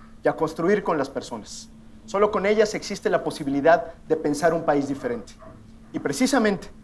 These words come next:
porque asumimos ese enorme reto, es que de cara a la elección del dos mil veintiuno, en el plano federal, no podemos realizar alianzas con ningún partido,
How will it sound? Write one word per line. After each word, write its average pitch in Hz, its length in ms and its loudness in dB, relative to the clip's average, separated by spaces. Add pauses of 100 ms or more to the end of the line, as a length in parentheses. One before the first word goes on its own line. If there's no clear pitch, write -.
(160)
porque 135 200 -6
asumimos 214 460 2
ese 190 220 0
enorme 196 380 2
reto, 160 340 2 (340)
es - 140 -6
que 180 140 0
de 160 120 2
cara 190 200 6
a 190 40 4
la 180 80 6
elección 165 360 0
del 165 120 0
dos 147 200 -4
mil 175 120 -6
veintiuno, 151 400 -6 (280)
en 156 100 -2
el 156 80 2
plano 202 260 2
federal, 180 540 2 (240)
no 185 160 -2
podemos 185 340 0
realizar 156 440 2
alianzas 156 440 -2
con 156 140 -4
ningún 151 240 0
partido, 156 360 0